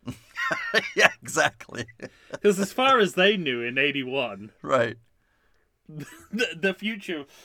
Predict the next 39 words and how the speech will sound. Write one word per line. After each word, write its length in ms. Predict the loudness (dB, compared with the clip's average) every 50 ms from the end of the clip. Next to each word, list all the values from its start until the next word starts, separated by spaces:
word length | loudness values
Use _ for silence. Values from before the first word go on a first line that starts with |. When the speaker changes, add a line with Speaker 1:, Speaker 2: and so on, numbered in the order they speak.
| -20 _ _ 0
Speaker 2:
at 140 | 0 4
that 220 | 6 4 4 4 4
point, 220 | 2 2 2 2
we 100 | 0 -4
still 200 | -2 0 -2 -2 0
thought 200 | 0 -2 -2 -2
the 60 | -4
future 300 | -6 -6 -8 -6 -8 -10
was 140 | -10 -10 -8
gonna 220 | -8 -6 -4 -4
advance 360 | -4 -2 0 0 0 0 -2 -8
a 40 | -6
lot 180 | -6 -6 -6
quicker 400 | -6 -8 -8 -8 -8 -10 -12 -12 -10
until, 340 | -12 -12 -10 -10 -10 -8 -8
you 120 | -10 -10
know, 280 | -8 -10 -10 -12 -14 _ _ _ _ _ _ _ _ _
Reagan 580 | -8 -6 -4 -4 -6 -6 -8 -8 -8 -10 -12 -14 _ _ _ _ _ _ _ _
and 380 | -12 -12 -10 -12 -12 -14 -16 -20 -20 _ _ _ _ _
Speaker 1:
<laughs> 380 | _ _ _ _ _ _ _ _
Until 380 | -10 -10 -8 _ -4 -4 -4 -2
things 280 | -2 -4 -4 -4 0
Speaker 2:
people 100 | 2 4
who 60 | 4
Speaker 1:
happened. 300 | 4 2 -4 -8 -8 -12 _ _ _ _ _ _ _ _ _
Speaker 2:
Yeah, 260 | -6 -4 -2 -2 -2
and, 140 | -4 -6 -6
until, 500 | -8 -8 -4 0 2 2 2 2 -2 -4
you 100 | -4 -4
know, 120 | -2 0
everyone 360 | 0 -2 -2 -4 -6 -6 -6 -6
decided 500 | -10 -8 -2 -2 -2 -2 -2 -4 -8 -10
that 120 | -10 -14
science 460 | -10 -8 -6 -4 -4 -6 -8 -10 -12
wasn't 240 | -14 -14 -14 -16 -20
such 140 | -20 -18 -18
a 60 | -18 -14
big 280 | _ -12 -12 -12 -12 _
deal. 480 | -10 -8 -8 -8 -10 -10 -12 -14 -16